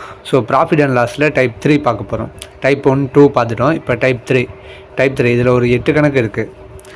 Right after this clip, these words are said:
எட்டு கணக்கு. இதுல என்-, எப்படின்னா, என்னென்ன மேட்ரு சொல்லிடுறேன், ஒரு ஓவர்வியூ கொடுத்துறேன். ஆ, விற்ற விலை, அதாவது செல்லிங் பிரைஸ், லாபம் ஆறு, நட்ட சதவீதம். லாபம்னா ப்ராஃபிட்னு சொல்லலாம், இல்லாட்டி கெயின்னு சொல்லலாம். கெயின் பர்சன்டேஜ், லாஸ்னா,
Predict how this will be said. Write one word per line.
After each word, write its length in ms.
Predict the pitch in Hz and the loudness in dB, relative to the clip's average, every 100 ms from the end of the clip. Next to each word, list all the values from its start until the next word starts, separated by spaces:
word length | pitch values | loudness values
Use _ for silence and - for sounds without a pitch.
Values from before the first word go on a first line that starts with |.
| - - - | -20 -18 -8
எட்டு 240 | 131 120 | -6 -2
கணக்கு. 460 | 147 147 123 - 127 | 0 0 0 -2 0
இதுல 220 | 131 151 | 2 4
என்-, 340 | 143 147 139 | 2 0 -4
எப்படின்னா, 560 | 127 160 139 139 175 - - - - - | 0 0 2 2 0 -4 -18 -20 -20 -8
என்னென்ன 380 | 135 147 160 139 | -2 0 2 2
மேட்ரு 160 | 143 117 | 0 -2
சொல்லிடுறேன், 500 | 113 110 107 110 113 | -2 -2 -2 -4 0
ஒரு 40 | |
ஓவர்வியூ 360 | 127 135 123 110 | 4 4 2 -2
கொடுத்துறேன். 360 | 113 - 107 104 - - - - - | -6 -6 -8 -8 -14 -20 -20 -20 -4
ஆ, 380 | 127 123 123 127 - - | -2 0 0 -4 -8 -8
விற்ற 340 | 139 139 185 175 | -6 -2 2 4
விலை, 320 | 139 123 - | 4 2 0
அதாவது 360 | 120 127 143 143 | 0 2 2 0
செல்லிங் 300 | 143 147 135 | 2 2 0
பிரைஸ், 300 | 123 110 - 139 | -2 -4 -6 -10
லாபம் 600 | 127 123 139 151 165 165 - | -2 2 2 2 0 -4 -6
ஆறு, 400 | 131 135 147 - | 0 2 2 -2
நட்ட 320 | 123 - 147 | -6 0 0
சதவீதம். 440 | 131 117 107 113 | 0 -2 -2 -2
லாபம்னா 460 | 113 120 143 139 147 147 | 0 2 2 0 0 2
ப்ராஃபிட்னு 400 | 127 127 127 135 | 0 0 -4 -2
சொல்லலாம், 360 | 127 123 175 | 0 2 2
இல்லாட்டி 140 | 160 131 | 2 2
கெயின்னு 360 | 123 127 131 | 2 2 0
சொல்லலாம். 380 | 123 117 107 107 - - - - 135 | -2 -4 -2 -4 -6 -20 -18 -6 2
கெயின் 200 | 143 135 | 2 2
பர்சன்டேஜ், 480 | 131 123 117 160 147 | -2 -2 0 2 2
லாஸ்னா, 720 | 120 139 - 135 147 175 | 2 2 0 -2 2 2